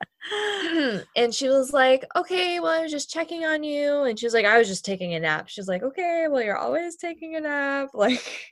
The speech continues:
Speaker 1: <laughs>
Speaker 2: she's like, "You should come by the house sometime. Like, there's a letter here." And Holly's like, "No, I don't really want to," or whatever. Like, I'll, I'll get there eventually. Um, so, like, her, like,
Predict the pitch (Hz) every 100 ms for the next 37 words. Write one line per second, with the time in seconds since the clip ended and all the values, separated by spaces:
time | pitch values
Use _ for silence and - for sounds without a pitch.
0 | - 202 285 - 262 285 - 277 277 -
1 | - 202 185 180 196 285 311 294 277 277
2 | 254 262 220 196 185 180 220 320 294 185
3 | 57 57 - _ _ _ _ _ _ _
4 | _ - 202 190 185 196 196 202 202 196
5 | 190 190 190 170 170 165 165 170 165 165
6 | 160 165 165 165 160 165 160 156 156 -
7 | - 139 165 147 175 170 165 165 165 165
8 | 165 - 165 160 165 - _ _ _ -
9 | 196 185 175 165 156 175 _ _ _ _
10 | _ _ - 247 254 247 240 - 240 -
11 | _ _ - 208 -